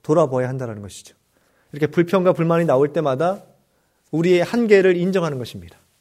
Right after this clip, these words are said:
우리가 연약한 존재라는 것을, 우리의 마음과 생각이 짧고 부족하다라는 것을 어떻게 합니까? 하나님 앞에 인정하고 다시 하나님 앞에 도움을 간구하는 것. 이것이 신앙의 바른 태도일 것입니다.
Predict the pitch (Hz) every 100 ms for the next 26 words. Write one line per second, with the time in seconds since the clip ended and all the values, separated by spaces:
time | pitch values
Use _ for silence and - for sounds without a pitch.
0 | _ _ _ - 143 127 135 196 196 180
1 | 151 143 135 113 107 104 - 120 117 _
2 | _ _ _ 143 160 165 143 151 170 170
3 | 165 170 185 180 175 170 220 226 226 165
4 | 180 131 - _ _ _ _ _ _ -
5 | 180 247 254 185 170 151 147 139 160 127
6 | 139 135 156 202 - _ 185 170 160 147
7 | 156 165 185 170 151 208 277 _ _ _
8 | _ _ _ 135 156 160 180 165 156 156
9 | 156 165 175 160 131 147 156 143 135 127
10 | 127 127 - _ _ _ _ _ _ -
11 | 151 147 147 208 - - - - 165 151
12 | 127 120 151 233 - - 160 151 131 -
13 | 110 107 -